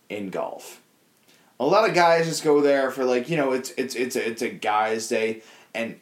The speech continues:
to be fair, if you just want the guys out there on the kinky links, that's fine. But you know what? If you wanna bring your girlfriend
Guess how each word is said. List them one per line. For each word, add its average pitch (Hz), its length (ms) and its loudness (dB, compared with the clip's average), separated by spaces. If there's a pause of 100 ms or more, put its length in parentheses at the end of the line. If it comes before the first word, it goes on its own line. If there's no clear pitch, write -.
(120)
to 185 120 2
be 175 140 6
fair, 196 380 0
if 123 220 -2
you 123 120 0
just 143 220 2
want 135 300 0
the 127 80 -4
guys 131 360 0
out 131 220 0
there 127 180 0
on 120 120 0
the 107 60 -8
kinky 123 300 -4
links, 131 500 -4 (420)
that's 107 280 -4
fine. 87 420 -4 (440)
But 104 100 -8
you 117 100 -8
know 127 140 0
what? 143 400 0 (260)
If 120 140 -12
you 143 60 -2
wanna 131 160 0
bring 131 160 -2
your 120 100 -4
girlfriend 135 680 -2